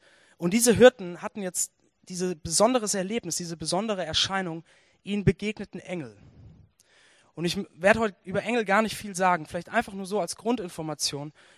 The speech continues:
Engel werden in der Bibel als Wesen beschrieben, die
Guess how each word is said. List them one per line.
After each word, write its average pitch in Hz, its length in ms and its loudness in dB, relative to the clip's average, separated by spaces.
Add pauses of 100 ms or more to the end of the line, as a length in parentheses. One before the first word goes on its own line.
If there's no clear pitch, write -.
(100)
Engel 240 340 4
werden 208 240 6
in 226 180 0
der 220 100 8
Bibel 214 400 -4
als - 380 -6
Wesen 220 480 0
beschrieben, 208 600 -2
die 196 260 -6